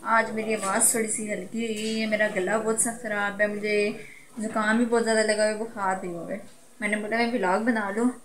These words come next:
और अम्मी कहती हैं, "पुत्र, पहले अपना होलिया दुरुस्त कर, फिर बनाएंगे।" बस cream श्रीम लगा के बैठी हुई हूँ, lipstick लगा लिया, सुरमा लगा लिया। असर का टाइम हो गया। सर्दियों में जब भी ना मौसम ऐसा होगा, धूप ना निकली हो, बंदा सुबह उठे, खुद से दस का टाइम बनाया होता है,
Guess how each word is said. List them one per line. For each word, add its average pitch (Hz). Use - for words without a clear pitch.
और -
अम्मी 226
कहती 233
हैं, 226
"पुत्र, 247
पहले 220
अपना 214
होलिया 196
दुरुस्त 180
कर, 165
फिर 220
बनाएंगे।" 170
बस 226
cream 220
श्रीम 226
लगा 202
के 202
बैठी 202
हुई 214
हूँ, 196
lipstick 202
लगा 196
लिया, 208
सुरमा 202
लगा 190
लिया। 208
असर 254
का 254
टाइम 233
हो 233
गया। 220
सर्दियों 233
में 302
जब 240
भी 294
ना 311
मौसम 254
ऐसा 233
होगा, 262
धूप 226
ना 254
निकली 208
हो, 180
बंदा 214
सुबह 254
उठे, 220
खुद 269
से 294
दस 226
का 330
टाइम 311
बनाया 294
होता 254
है, 269